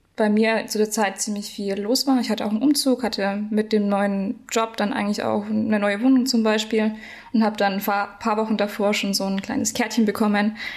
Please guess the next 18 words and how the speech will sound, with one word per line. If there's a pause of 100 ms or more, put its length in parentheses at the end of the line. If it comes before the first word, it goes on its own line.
(140)
wo
irgendwie
drauf
stand
von
Virtual
sieben,
in
zwei
Wochen
ist
es
soweit.
Und
ich
dachte
mir
so